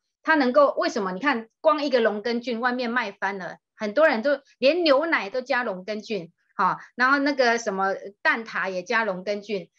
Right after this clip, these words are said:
然后还有人呢，我看过那个蒟蒻果冻加龙根菌的，只要加上这个，哈，好，然后就，就可以卖比较贵的价钱，可以有很大的商业价值。那这个呢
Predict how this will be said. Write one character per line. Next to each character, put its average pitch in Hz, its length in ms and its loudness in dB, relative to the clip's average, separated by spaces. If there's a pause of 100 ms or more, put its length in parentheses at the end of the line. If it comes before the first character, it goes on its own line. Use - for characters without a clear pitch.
(180)
然 262 100 2
后 277 60 4
还 262 160 2
有 254 120 6
人 190 160 0
呢， 196 100 -2
我 196 120 2
看 285 220 -2
过 277 140 4
那 277 80 -2
个 254 100 2
蒟 202 320 -8
蒻 294 240 2
果 180 180 -6
冻 226 220 -2
加 220 160 0
龙 190 180 -6
根 202 160 -8
菌 208 200 -6
的， 170 100 -10
只 - 180 -8
要 330 200 2
加 302 200 2
上 294 240 -2
这 262 160 2
个， - 340 -4
哈， 185 260 -4 (300)
好， 202 260 0
然 - 180 -14
后 254 240 0 (160)
就， 254 380 2
就 269 120 -2
可 247 120 -8
以 233 80 -2
卖 233 240 -2
比 196 120 -12
较 220 260 -6 (340)
贵 311 180 4
的 196 140 -2
价 220 220 2
钱， 170 380 -12
可 269 120 0
以 233 100 4
有 185 140 0
很 185 300 -10
大 240 200 -2
的 196 80 -6
商 208 260 -6
业 208 140 -6
价 190 220 -6
值。 - 260 -20 (300)
那 320 100 2
这 320 140 0
个 302 120 6
呢 262 300 0